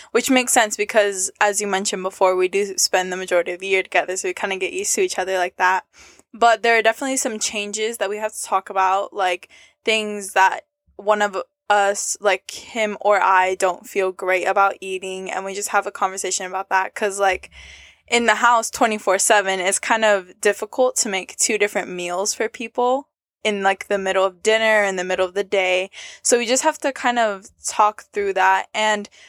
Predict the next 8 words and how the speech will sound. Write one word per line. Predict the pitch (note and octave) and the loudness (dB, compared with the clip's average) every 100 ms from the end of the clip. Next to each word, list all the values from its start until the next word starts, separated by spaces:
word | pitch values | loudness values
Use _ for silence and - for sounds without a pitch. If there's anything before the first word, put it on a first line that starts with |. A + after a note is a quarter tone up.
| _ - | _ -6
we | B3+ | -4
do | G3+ A3+ C4+ | -2 -2 0
spend | D4 - D#4+ D#4 C#4 | -2 2 2 2 -2
quite | - G#3+ G#3+ | 2 2 2
a | |
bit | A#3 B3 | 2 0
of | B3 | -2
time | - F#3+ F#3 F#3+ G3 B3+ | -2 0 2 2 -2 -6